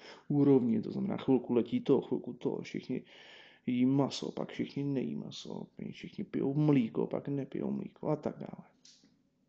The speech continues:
Takže to jsou většinou nějaké věci, které přichází zevnitř, ty informace z-, zvenku a my, my nejsme k tomu dostatečně kritičtí a přebíráme to.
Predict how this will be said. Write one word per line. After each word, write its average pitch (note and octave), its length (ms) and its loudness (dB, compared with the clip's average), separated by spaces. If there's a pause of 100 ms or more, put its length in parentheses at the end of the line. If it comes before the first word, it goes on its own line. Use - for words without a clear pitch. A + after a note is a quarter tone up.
(1080)
Takže - 180 -8
to - 80 -18
jsou C#3 440 2
většinou - 540 -2
nějaké - 640 -4 (380)
věci, F#3 600 0
které - 500 -2 (100)
přichází C#3 440 -8
zevnitř, F3+ 400 2
ty - 80 -2
informace E3 640 -4
z-, - 680 -2
zvenku E3+ 500 0
a - 20 0
my, C#3 280 -4 (180)
my - 100 -6
nejsme - 300 -4
k - 40 -8
tomu C3+ 140 -2
dostatečně C3 400 -2
kritičtí D#3 880 -2 (560)
a - 40 -12
přebíráme C3+ 640 8
to. - 180 -8